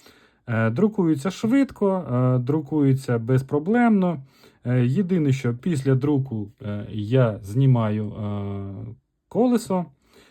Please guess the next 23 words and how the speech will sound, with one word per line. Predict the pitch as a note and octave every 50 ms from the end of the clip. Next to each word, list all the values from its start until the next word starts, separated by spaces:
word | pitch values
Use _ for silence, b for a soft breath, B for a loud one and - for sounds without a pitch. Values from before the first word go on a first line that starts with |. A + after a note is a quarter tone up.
| b b _
затискаю | - G#2+ B2 F3 D#3 C3 D3 C3+ - - C#3+ C#3 C3 A#2+ A2
його | A2 A2 G#2+ A2 A2
всередині | G2+ - - - B2 A2+ A2 G#2+ G#2+ A2 G#2+ G#2 G2+
гвинтом, | G#2+ G#2+ B2 B2 B2+ C3+ - G#3 A3+ A3 G#3+ G3+ b b b b b b
тримаючись | - - C3+ C3 C3 C3+ C3 B2+ A2+ - - A2 G#2
за | G#2 A2+ C3+ C3+ C3
цю | C3+ - B2 A2 G#2+ -
верхню | - A#2+ A2+ A#2 A2+ - - G#2+ G#2
частину, | - - A2+ G#2 - - _ - A#2+ A2+ G#2+ G#2 G2+ G2
е, | - G2 G2+ G2+ G2+ G2+ G2+ G2 G2 G2 G2 G2
зажимаю | G2 A2 B2+ A#2+ A2+ A#2 A2+ A2+ A2 A2 G#2+ G#2 G#2 - b b b b b b
в | -
шурупокруті | - C#3 C3+ C3+ C3+ C3+ D#3+ D#3 G#3 B3+ C4+ B3 - G3 F#3 C3+ b b b b b b b b b -
і | A3 G#3+
трішки | - D#3 F#3 G3+ G3 - - C#3+
даю | B2 A#2 A#2+ B2 E3 F3+
притертися | C3+ - A#2+ A2 - B2+ C3 C3 C3 B2 A2 - G#2+ G2+
пластикові. | - G2+ F#2+ F#2+ F#2 - - - - - F2 F2 F#2 - _ _
Після | - D3 C#3 C3+ C3+ C3
притирки | C#3 D#3+ D#3 - C4+ C#4 C4 - - A3 G#3 F3+ - _ -
я | A2+ G#2 G#2 A#2+ E3 G#3 F#3
додаю | C3 C3+ C3 A#2+ A#2+ A#2 A2+ B2 D3 F3+
мастило. | D3+ B2 B2+ C3 C3 - - A2 G2+ G2 F#2+ F#2